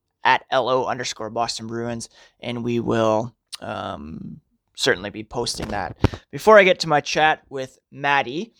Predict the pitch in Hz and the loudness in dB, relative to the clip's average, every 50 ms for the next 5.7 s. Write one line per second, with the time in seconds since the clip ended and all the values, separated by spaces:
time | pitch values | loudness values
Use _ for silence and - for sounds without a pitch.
0 | - - - _ - - _ _ _ _ _ _ _ _ _ _ _ - - 247 | -20 -20 -20 _ -20 -20 _ _ _ _ _ _ _ _ _ _ _ 0 2 4
1 | 220 196 190 175 170 165 160 147 147 139 - 156 135 98 - - 131 131 135 139 | 6 8 10 10 10 8 6 4 0 0 2 2 2 2 0 -6 -6 -2 0 0
2 | 147 165 156 - 120 123 123 123 90 - - _ - 139 135 120 _ - 107 110 | 0 -2 -2 -4 -4 -2 -4 -4 -4 -8 -14 _ -6 -4 -4 -6 _ -14 -20 -14
3 | - - 139 143 135 123 110 110 117 131 127 - - - 180 208 214 208 175 160 | -6 0 2 4 4 4 2 0 -2 -4 -4 -4 2 6 6 6 6 6 4 2
4 | 151 151 - 147 139 143 143 143 - - - 190 214 247 254 220 175 160 151 143 | 0 -2 0 0 0 0 0 -2 -4 -2 4 6 6 6 6 4 0 2 0 0
5 | - - 139 135 131 - - - 117 117 120 120 117 | 0 -2 -4 -4 -6 -6 -8 -6 -2 -2 -2 -2 -4